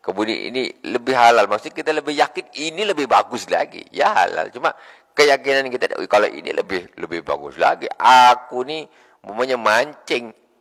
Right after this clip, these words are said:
ikan nih, mancing cerah-cerah halal. Kalau situ beli pun, beli pun halal juga. Pakai duit, duit, duit isinya dari pekerja halal juga. Tetapi dari sini kan ada yang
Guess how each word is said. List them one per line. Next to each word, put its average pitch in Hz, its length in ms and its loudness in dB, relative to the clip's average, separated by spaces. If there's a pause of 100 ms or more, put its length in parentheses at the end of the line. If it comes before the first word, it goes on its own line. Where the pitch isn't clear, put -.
(140)
ikan 110 400 0
nih, 95 80 -4
mancing 87 400 -2
cerah-cerah 98 400 0
halal. 82 320 4
Kalau 143 240 2
situ 151 240 -8
beli 147 240 -8
pun, 117 240 -4
beli 120 240 -8
pun 208 160 -4
halal 80 320 0
juga. - 480 0 (540)
Pakai - 480 -2
duit, - 480 -6
duit, 98 240 -2 (240)
duit 90 560 -8
isinya 98 400 2
dari 90 80 -4
pekerja 107 480 -4
halal 82 240 0
juga. 117 240 -4
Tetapi 190 560 -2 (480)
dari 127 240 4
sini 147 240 -10
kan 220 160 -2
ada 147 240 4
yang 131 240 -2